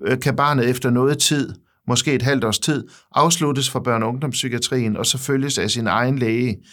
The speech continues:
altså den praktiserende læge, som, som følger op på, på den medicinske behandling. Og, og der skal man komme til kontroller, øh, jævnligt, øh, mindst en gang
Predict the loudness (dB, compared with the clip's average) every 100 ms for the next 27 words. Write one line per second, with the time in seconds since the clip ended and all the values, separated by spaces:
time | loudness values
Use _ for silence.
0 | -20 -10 -4 0 0 -2 -2 0 0 2
1 | 0 0 0 0 -2 -4 -6 -20 -20 -10
2 | -2 0 0 2 4 4 2 -2 0 0
3 | 0 -4 -2 -2 -2 -2 0 -2 -4 -6
4 | -6 -6 -8 -16 -18 _ -18 -16 -2 0
5 | 0 -2 0 2 2 0 -6 _ _ -8
6 | -2 0 0 2 0 0 -2 -2 -2 2
7 | 2 2 -2 -8 _ _ _ _ -2 2
8 | 4 4 4 2 2 2 2 4 4 2
9 | 0 -6 -14 -6 -4 -2 -2 0 0 0
10 | -2 -2 0 0